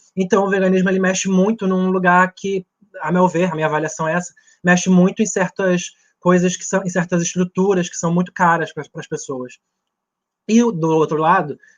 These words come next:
pra quem é vegano, mas é liberal e, e, e não pensa em outras pautas, é, é a mesma coisa, é, são pessoas contraditórias, é, só que nesse caso são pessoas,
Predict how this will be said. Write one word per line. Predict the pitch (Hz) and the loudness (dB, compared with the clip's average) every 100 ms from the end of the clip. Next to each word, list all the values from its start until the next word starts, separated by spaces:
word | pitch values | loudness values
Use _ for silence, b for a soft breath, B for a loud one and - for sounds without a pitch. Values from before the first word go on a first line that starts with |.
| b | b
pra | 160 | -6
quem | - 160 160 160 170 | -2 -2 -2 -4 -4
é | 160 | -4
vegano, | 165 160 151 139 139 | -2 -2 -2 -2 -4
mas | 143 147 143 - | -4 -4 -4 -4
é | 156 175 165 143 135 127 120 120 113 _ | 0 0 0 0 -2 -4 -8 -10 -12 _
liberal | 135 139 131 123 139 180 170 139 131 | -8 -4 -2 2 4 6 4 2 -2
e, | 135 135 - b b | -4 -6 -10 b b
e, | 156 151 147 151 - | -4 -2 -2 -4 -8
e | 156 | -4
não | 151 147 151 190 | 0 0 0 -2
pensa | - 147 147 | -4 -4 -2
em | 156 | -4
outras | 147 143 | -4 -8
pautas, | - 151 180 196 190 139 - _ _ _ _ _ _ _ _ | -2 2 4 2 -2 -8 -8 _ _ _ _ _ _ _ _
é, | 196 202 214 - | 0 0 0 -2
é | 208 | 2
a | |
mesma | 220 220 208 | 4 6 4
coisa, | 226 202 170 147 190 | 4 4 2 0 -4
é, | 165 156 156 | -2 0 -2
são | 151 180 | 0 0
pessoas | 196 - 165 165 185 196 - _ | 0 2 4 6 2 -2 -10 _
contraditórias, | 175 165 156 147 147 131 139 160 214 - - _ _ _ | -2 0 0 -2 -2 0 0 0 -4 -6 -16 _ _ _
é, | 175 175 170 170 | 0 2 2 0
só | 185 | 0
que | 190 | -2
nesse | 185 - | -2 -2
caso | 175 175 180 196 | 2 2 2 -2
são | 185 196 | -2 -4
pessoas, | 196 - 185 185 190 202 208 180 | -4 0 2 4 2 0 -2 -4